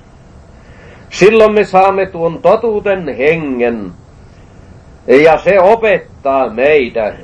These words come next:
elämään siveästi. Tässä on elävän uskon ja kuolleen uskon merkki.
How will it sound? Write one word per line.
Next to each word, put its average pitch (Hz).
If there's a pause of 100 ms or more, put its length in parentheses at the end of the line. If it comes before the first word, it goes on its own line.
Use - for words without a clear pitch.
elämään 113
siveästi. 151 (840)
Tässä 196
on 165
elävän 170
uskon 135
ja 135
kuolleen 147
uskon 123
merkki. -